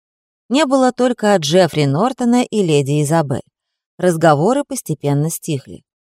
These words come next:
Хозяева и гости сидели молча и ждали, что будет. Комната напоминала убежище, за пределы которого выходить было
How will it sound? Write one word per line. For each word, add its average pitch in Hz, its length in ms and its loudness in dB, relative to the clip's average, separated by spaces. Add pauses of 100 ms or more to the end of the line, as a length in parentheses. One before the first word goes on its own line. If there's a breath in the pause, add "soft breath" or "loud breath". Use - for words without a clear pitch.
(100)
Хозяева 156 600 2
и 147 60 4
гости 185 520 -2 (260 soft breath)
сидели 277 400 0
молча 226 460 0
и 180 100 2
ждали, 175 360 0
что 233 240 -8
будет. 226 340 -6 (500)
Комната 240 440 2
напоминала 214 800 2
убежище, 147 640 -6 (340 soft breath)
за 147 160 -4
пределы 147 440 0
которого 190 600 -2
выходить 147 560 -2
было 185 360 2